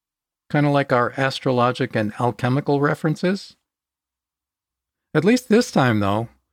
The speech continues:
it's closer to something that a few more people tend to be familiar with, namely the rosary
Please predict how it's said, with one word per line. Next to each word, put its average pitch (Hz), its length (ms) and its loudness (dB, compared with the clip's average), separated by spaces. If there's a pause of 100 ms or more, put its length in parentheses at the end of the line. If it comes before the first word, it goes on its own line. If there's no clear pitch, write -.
(140)
it's 143 140 -6
closer 240 420 0
to 220 120 2
something 135 460 0
that 131 100 4
a 131 80 2
few 240 420 2
more 156 220 4
people 175 420 0
tend 151 300 0
to 170 40 -2
be 160 140 2
familiar 226 460 2
with, 95 340 -6 (640)
namely 131 600 2 (260)
the 196 80 -4
rosary 120 800 -2